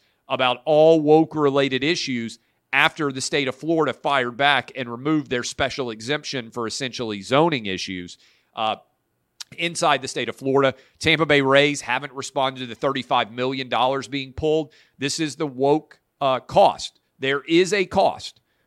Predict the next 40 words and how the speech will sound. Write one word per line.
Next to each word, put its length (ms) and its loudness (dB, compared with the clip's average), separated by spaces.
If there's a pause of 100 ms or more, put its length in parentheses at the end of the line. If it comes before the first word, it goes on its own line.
(120)
Once 320 -4
these 200 -6
companies 480 -6
understand 840 -6 (260)
that 340 0
genuflecting 1040 -4
at 160 -2
the 80 -2
woke 480 0
altar 520 0 (220)
is 220 -6
fine, 540 -2 (320)
but 160 0
it 140 -4
comes 340 -4
with 180 -8
a 140 -6
substantial 720 -4
cost 500 0
to 220 0
it 160 -4 (240)
because 280 -2
there 160 2
will 260 2
be 140 -10
pushback 500 -4
from 120 -12
the 140 -2
other 180 -4
side, 500 0 (340)
I 100 0
think 260 -8
it 160 -2
ultimately 520 -2
is 100 -10
gonna 160 -6
lead 320 -4
back 300 -2
to 340 -8 (540)
neutrality, 720 -2